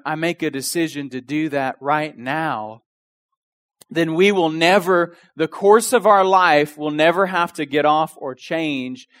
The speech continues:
because we're constantly proactive with our heart. Going back, it, it's a, really is a perfect illustration of our physical hearts. We, we all know pe-, the heart condition is,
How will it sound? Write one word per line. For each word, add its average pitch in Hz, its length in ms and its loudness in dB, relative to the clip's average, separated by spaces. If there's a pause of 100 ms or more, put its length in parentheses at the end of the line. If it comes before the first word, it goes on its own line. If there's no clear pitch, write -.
(160)
because 143 320 -4
we're 139 160 -6
constantly 139 920 -4 (380)
proactive 135 760 -4 (640)
with 127 160 -10
our 120 140 -6
heart. 131 280 -4 (100)
Going 165 260 -2
back, 165 280 2
it, - 120 -12 (120)
it's 139 220 -10
a, 123 60 -14 (100)
really 151 340 -2
is 135 140 -6
a 120 40 -20
perfect 160 500 -10
illustration 123 880 -12 (400)
of 131 100 -6
our 131 120 -2
physical 127 460 -12
hearts. - 560 -16 (520)
We, 139 200 -12
we 156 180 0
all 156 160 4
know 147 160 -4
pe-, 156 200 -10
the 151 380 -4 (100)
heart 190 300 2
condition 143 580 -6
is, 123 200 -14